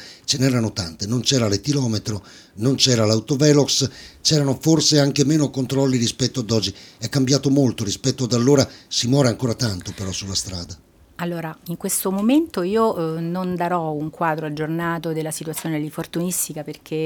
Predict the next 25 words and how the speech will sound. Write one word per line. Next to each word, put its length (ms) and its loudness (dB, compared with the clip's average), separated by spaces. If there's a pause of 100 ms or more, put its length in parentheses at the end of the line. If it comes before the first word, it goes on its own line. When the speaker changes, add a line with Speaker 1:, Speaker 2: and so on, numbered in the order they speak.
Speaker 2:
eh, 320 -10
con 180 -4
l'osservatorio, 760 -4
quindi 340 -2
permanente 540 -4
sull'incidentalità 800 -8
stradale, 500 -2
che 60 -12
è 20 -10
stato 240 -8
istituito 380 -6
presso 240 -8
la 80 -4
prefettura, 580 -4
sarà 240 -4
poi, 340 -6 (380)
come 140 -4
dire, 180 -4
cura 240 -4
di 100 -4
Sua 120 -6
Eccellenza 560 -4
il 100 -8
prefetto, 540 -4
quindi 320 -2